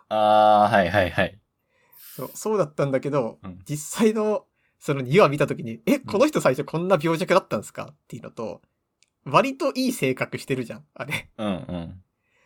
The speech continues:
Speaker 2: そう、だから、あー、なんか、こっちはこっちでめちゃ好きだなっていう。なんなら、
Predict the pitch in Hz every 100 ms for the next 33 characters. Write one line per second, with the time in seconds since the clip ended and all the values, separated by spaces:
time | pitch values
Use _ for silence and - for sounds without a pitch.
0 | _ _ - 127 - 147 175 196 202 202
1 | 208 - - - _ - - 143 _ 214
2 | 170 147 - - 127 113 113 156 - 180
3 | 113 101 - - - 156 214 262 240 87